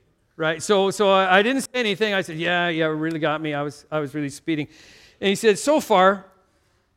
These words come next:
we're up at eight hundred and fifty dollars." And I looked, glanced over at Sherry. She was so happy, just sitting there.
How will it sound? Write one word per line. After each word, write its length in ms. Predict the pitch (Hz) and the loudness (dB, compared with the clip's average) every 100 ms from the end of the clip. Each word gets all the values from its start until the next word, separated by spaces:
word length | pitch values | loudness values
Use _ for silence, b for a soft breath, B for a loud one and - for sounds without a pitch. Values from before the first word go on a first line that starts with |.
| _ _ _ _ _ | _ _ _ _ _
we're 220 | - 185 202 | -2 4 4
up 160 | 202 | 4
at 160 | 202 180 | 0 0
eight 200 | 190 202 | 0 0
hundred 260 | 175 185 175 | -2 -2 -4
and 100 | 160 | -6
fifty 300 | - 156 165 | -8 -8 -8
dollars." 400 | 143 110 95 _ _ _ _ _ _ _ _ _ _ _ _ _ _ _ - | -10 -12 -18 _ _ _ _ _ _ _ _ _ _ _ _ _ _ _ -2
And 120 | 220 | 0
I 60 | |
looked, 260 | 294 381 277 | 2 0 0
glanced 340 | 311 392 392 | -4 -4 -2
over 200 | 339 370 | 0 2
at 80 | 233 | 0
Sherry. 260 | - 247 214 | 0 -2 -2
She 140 | - | -4
was 140 | 359 - | -6 -6
so 180 | 285 | -8
happy, 400 | 226 254 392 156 | -6 -4 -6 -8
just 180 | 147 175 | -14 -14
sitting 260 | 240 240 180 | -12 -12 -10
there. 220 | 120 104 | -12 -14